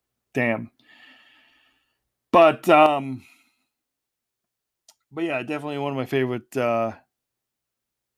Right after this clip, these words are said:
encounters, um,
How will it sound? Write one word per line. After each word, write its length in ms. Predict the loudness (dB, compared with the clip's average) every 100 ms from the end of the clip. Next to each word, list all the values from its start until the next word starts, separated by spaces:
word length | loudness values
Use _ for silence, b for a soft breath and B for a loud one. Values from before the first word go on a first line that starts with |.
| _ _ _ _ _ _ _ _ _ -20 -10
encounters, 800 | -4 0 0 0 -2 -6 -14 -20 _ _ _ _ _ _ _ _ _ _ _ _ -10
um, 500 | -8 -8 -12 -18